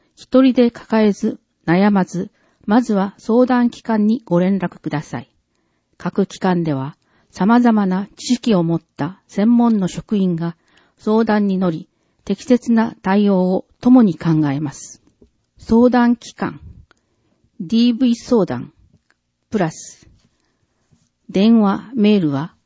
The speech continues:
二十四時間受付、チャット相談にも対応。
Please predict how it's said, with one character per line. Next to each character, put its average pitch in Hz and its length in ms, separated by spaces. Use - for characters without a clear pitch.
二 214 160
十 262 240
四 226 120
時 226 120
間 220 240
受 156 160
付、 - 400
チ - 100
ャ 220 80
ッ - 40
ト 262 100
相 262 240
談 233 240
に 233 100
も 233 120
対 156 300
応。 147 200